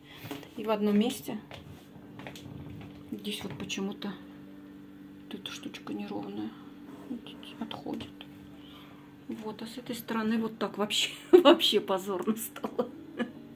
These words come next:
Ну, мне кажется, это всё, да, это, наверное, всё запенивается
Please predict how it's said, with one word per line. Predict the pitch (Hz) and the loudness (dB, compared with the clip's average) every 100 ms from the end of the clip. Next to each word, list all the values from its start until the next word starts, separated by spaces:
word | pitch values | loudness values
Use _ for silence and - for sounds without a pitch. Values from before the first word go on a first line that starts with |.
| - - - - - - - - - - - - - | -18 -18 -18 -16 -16 -16 -18 -18 -18 -20 -20 -16 0
Ну, | 247 | 4
мне | 269 | 4
кажется, | 277 277 277 | 2 -2 -2
это | 269 | -4
всё, | 247 - 247 | -6 -4 -2
да, | 220 226 190 190 | 2 4 4 2
это, | - - | -6 -6
наверное, | 202 208 208 190 | -4 -2 -4 -4
всё | - 196 | -6 -6
запенивается | 190 196 233 269 262 202 190 - - | -6 -4 0 0 2 0 -4 -6 -8